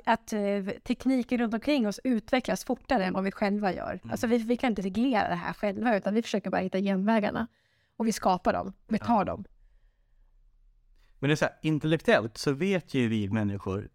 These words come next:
Speaker 2: nästan, nästan alla människor, vad som är bra för oss.
Speaker 1: Ja.
Speaker 2: Vi vet att, eh, m-, man ska röra på sig,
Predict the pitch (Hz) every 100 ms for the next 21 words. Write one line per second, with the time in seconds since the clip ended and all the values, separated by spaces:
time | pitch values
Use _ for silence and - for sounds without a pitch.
0 | - 123 - 139 127 117 - _ _ _
1 | - _ - 127 139 - 131 110 98 95
2 | 92 - 90 - 110 110 - 107 127 101
3 | - - - - - _ 214 190 175 190
4 | - _ _ 113 120 127 - 107 - -
5 | 101 101 90 - - _ - 110 - 107
6 | 104 - 110 95 90 - - - 127